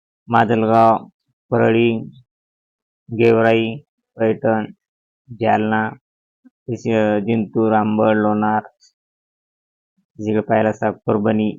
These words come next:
या भागामध्ये देखील खूप असा जोरदार पाऊस रात्री दहाच्या टायमाला राहणार आहे.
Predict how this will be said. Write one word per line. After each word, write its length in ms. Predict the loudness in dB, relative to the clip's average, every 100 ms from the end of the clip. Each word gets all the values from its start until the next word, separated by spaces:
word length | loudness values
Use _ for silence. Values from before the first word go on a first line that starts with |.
| -4
या 80 | 0
भागामध्ये 440 | 2 2 0 -2
देखील 280 | -2 -2 -4
खूप 200 | -4 -2
असा 260 | -2 0 -2
जोरदार 360 | 0 0 -2
पाऊस 280 | -2 -4 -2
रात्री 440 | -4 -4 -2 -4 0
दहाच्या 340 | 0 0 0
टायमाला 440 | -2 0 0 2 0
राहणार 240 | 0
आहे. 100 | -2